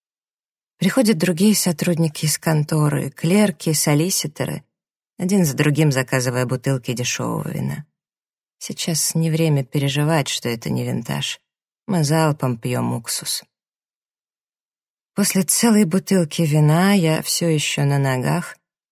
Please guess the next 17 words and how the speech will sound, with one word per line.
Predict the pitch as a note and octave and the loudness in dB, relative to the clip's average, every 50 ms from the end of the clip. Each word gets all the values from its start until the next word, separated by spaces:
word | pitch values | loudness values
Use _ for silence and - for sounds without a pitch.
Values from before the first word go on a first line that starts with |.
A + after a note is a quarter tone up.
| _ _ - | _ _ -2
и | G#3+ | 2
язык | G#3 G3+ G3 F3+ D#3 C#3+ D3 D3 D#3 D3+ - | 2 4 4 4 2 2 2 2 2 0 0
у | E3+ | 0
меня | E3 D#3 D3 C3+ C3 C3 | 2 2 2 2 2 0
не | C3 C3+ C3+ | 0 0 0
заплетается. | B2+ C#3 - - D3+ C#3+ D3 - - D2+ - D#3 - - - - - - _ _ _ _ _ _ _ _ _ _ _ _ _ _ _ _ _ _ _ - | -2 -4 -6 -4 -6 -4 -4 -4 -4 -4 -6 -6 -6 -6 -6 -8 -8 -10 _ _ _ _ _ _ _ _ _ _ _ _ _ _ _ _ _ _ _ -2
Некоторые | F#3+ F3+ E3 D#3 D3+ - - D#3 D3+ D3+ | 2 2 2 2 0 -2 -2 0 2 2
люди | D3+ D#3+ E3 D3+ C#3+ D3+ D3 C3+ | 2 2 0 0 2 2 0 0
слышали | C#3+ - - D#3 D#3+ D3+ - D#3 D3 C#3+ | 0 -2 -2 -2 -2 -2 -2 -2 0 2
о | C#3 C#3 | 2 2
новостном | C#3 C3+ C#3 C#3 - - D3+ C#3+ C#3 | 2 0 0 -2 0 0 0 0 0
репортаже. | C3+ C3+ - - D3 D3+ D3+ - - F3 D3+ - - - - - _ _ _ _ _ _ _ _ _ _ _ - | 0 -2 -4 -4 -4 -4 -4 -2 -2 0 0 0 -2 -6 -8 -12 _ _ _ _ _ _ _ _ _ _ _ -2
Их | G#3+ G3+ F3+ - | 0 0 2 0
слова | - - E3+ E3 D#3+ F3+ F3 D#3 | 0 -2 -2 0 2 2 2 0
проносятся | D3+ - D#3+ D3 D3 D3+ D#3 D#3 - - D3+ - - D3+ | 0 0 0 0 2 2 2 0 -2 -4 -4 -4 -4 -4
по | D3 - E3+ | -4 -8 -8
комнате. | - - F3 D#3 C#3 C3 C#3 C#3+ D3 - - - | -6 -4 -2 0 0 0 -2 -4 -4 -6 -8 -8